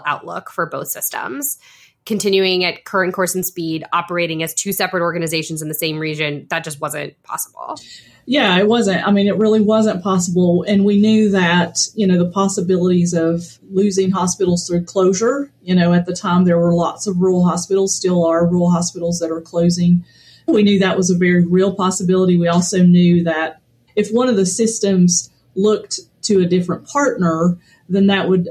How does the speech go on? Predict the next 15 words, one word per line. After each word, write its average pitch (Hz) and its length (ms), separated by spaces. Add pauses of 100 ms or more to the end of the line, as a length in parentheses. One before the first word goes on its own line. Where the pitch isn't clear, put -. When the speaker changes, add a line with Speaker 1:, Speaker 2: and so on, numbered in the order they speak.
Speaker 2:
also 190 600 (180)
most 185 280
likely 175 340
mean 165 260
hospital 175 460
closures, 170 480
and 180 100
it 170 60
would 165 140
also 175 320
mean 165 500 (240)
loss 180 340
of 175 160
local 220 360
jobs 170 760